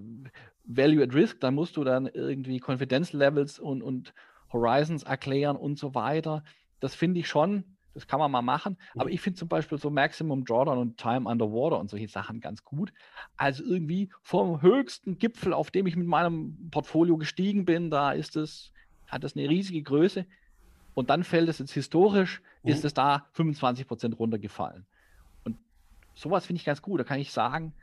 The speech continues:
Speaker 1: naja, also schauen Sie mal, wenn wir dieses Portfolio jetzt historisch anschauen, so wie es jetzt ist, da gab's mal eine Phase, da gab's dann den, den schlimmsten Tag, da haben Sie fünfundzwanzig,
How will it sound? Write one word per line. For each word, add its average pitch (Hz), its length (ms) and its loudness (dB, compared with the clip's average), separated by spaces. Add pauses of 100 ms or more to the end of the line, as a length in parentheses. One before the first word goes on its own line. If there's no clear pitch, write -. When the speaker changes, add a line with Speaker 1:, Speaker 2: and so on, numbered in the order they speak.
(200)
Speaker 1:
naja, 147 380 2
also 123 200 -4
schauen 175 240 0
Sie 165 80 -2
mal, 90 260 -4 (320)
wenn 139 140 -6
wir 147 100 0
dieses 160 360 -6
Portfolio 156 520 -4
jetzt 139 140 -6
historisch 156 500 -2
anschauen, 131 420 -6
so 135 120 -6
wie 135 40 -6
es 123 80 -10
jetzt 139 200 -6
ist, - 320 -8 (400)
da - 120 -10
gab's - 260 2
mal 175 80 4
eine 139 120 2
Phase, 196 560 -4 (100)
da 151 80 -4
gab's 160 140 -6
dann - 120 -6
den, 156 160 -2
den 151 140 -2
schlimmsten 220 480 0
Tag, 170 340 2
da 147 100 -2
haben 147 140 -2
Sie 139 80 -10
fünfundzwanzig, 127 720 -8